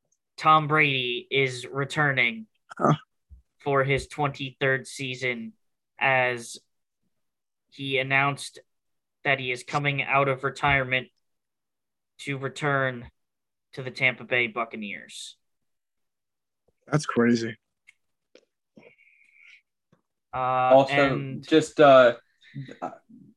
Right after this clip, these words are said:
Speaker 3: the reason I was quiet, I was trying to look up to see if there was any sort of, uh,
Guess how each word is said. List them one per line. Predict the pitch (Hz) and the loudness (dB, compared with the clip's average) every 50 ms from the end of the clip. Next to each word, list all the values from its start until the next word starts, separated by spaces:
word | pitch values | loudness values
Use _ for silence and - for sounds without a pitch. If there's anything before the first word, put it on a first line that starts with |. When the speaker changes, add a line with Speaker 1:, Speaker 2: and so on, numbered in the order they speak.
| _ _ _ _ | _ _ _ _
Speaker 3:
the | - 143 131 | -12 -8 -4
reason | 131 139 135 123 131 | -2 -2 -2 -2 0
I | 123 113 | 0 0
was | 110 113 - | 0 -2 -4
quiet, | - - - 131 120 113 113 110 | -6 0 4 6 6 6 6 6
I | 110 | 4
was | 120 117 - | 4 2 2
trying | - 156 143 | 2 2 2
to | 127 120 | 2 2
look | 120 120 120 120 - | 0 -2 -2 0 -2
up | 131 123 - | -2 -2 -2
to | - 107 | -6 -14
see | - - - 120 120 | -10 -4 -2 0 0
if | 127 123 - | 0 0 0
there | 139 135 | 0 0
was | 127 120 | 0 0
any | 127 127 131 127 | 0 -2 -2 -4
sort | 120 - - 139 131 131 | -4 -2 0 2 4 4
of, | 131 131 127 120 131 | 4 2 2 4 4
uh, | 131 127 127 127 127 127 127 | 6 6 8 6 4 2 0